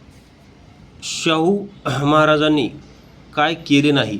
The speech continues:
असं विचारलेले. शाहू महाराजांनी काय केले नाही तर बघा, प्राथमिक शिक्षण सक्तीचे करण्याचा जाहीरनामा आपण मागच पाहिला,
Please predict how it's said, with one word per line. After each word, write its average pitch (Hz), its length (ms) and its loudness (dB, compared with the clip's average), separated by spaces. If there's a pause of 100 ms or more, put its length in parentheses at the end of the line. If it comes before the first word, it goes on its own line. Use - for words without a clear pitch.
(220)
असं 123 140 -4
विचारलेले. 98 500 -4
शाहू 131 260 -2
महाराजांनी 120 500 -2
काय 113 220 -6
केले 113 300 -4
नाही 92 160 -8 (420)
तर 127 80 0
बघा, 123 220 -2 (880)
प्राथमिक 170 460 0
शिक्षण 160 340 -6
सक्तीचे 147 440 -4
करण्याचा 143 400 0
जाहीरनामा 139 480 -2 (200)
आपण 120 220 -4
मागच 131 340 0
पाहिला, 127 320 -2